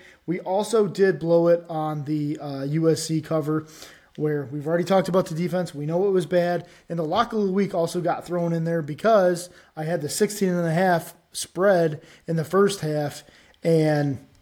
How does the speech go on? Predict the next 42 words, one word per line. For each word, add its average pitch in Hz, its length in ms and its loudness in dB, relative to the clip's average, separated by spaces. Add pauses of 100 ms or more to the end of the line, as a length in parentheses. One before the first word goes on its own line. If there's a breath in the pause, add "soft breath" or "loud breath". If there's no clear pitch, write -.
(1000)
they 156 160 -6
give 214 200 2
up 214 160 -2
a 175 40 -6
third 190 280 -2
and 160 80 -6
twenty-two, 156 680 -4 (520 soft breath)
which 165 420 2 (100)
when 175 140 2
you're 175 140 4
gambling 214 500 0
like 220 180 0
this, 220 280 2
like, 147 200 -4
you 180 80 -4
just 185 220 0
can't 185 300 -2
foresee 160 480 -4 (260 soft breath)
U 214 300 0
S 202 200 2
C 180 220 -8
giving 175 340 -4
up 170 200 -2
a 147 60 -6
third 185 260 0
and 165 80 -2
twenty-two 175 440 0
to 147 220 -6
San 180 240 2
Jose 165 280 0
State 160 320 -4 (260 loud breath)
to 180 120 -2
extend 202 400 2
a 185 40 -4
drive 160 500 0 (220 soft breath)
to 156 100 -10
cut 196 200 4
it 190 100 -4
to 175 100 -6
seven 175 380 0
before 156 360 0
halftime, 147 680 -2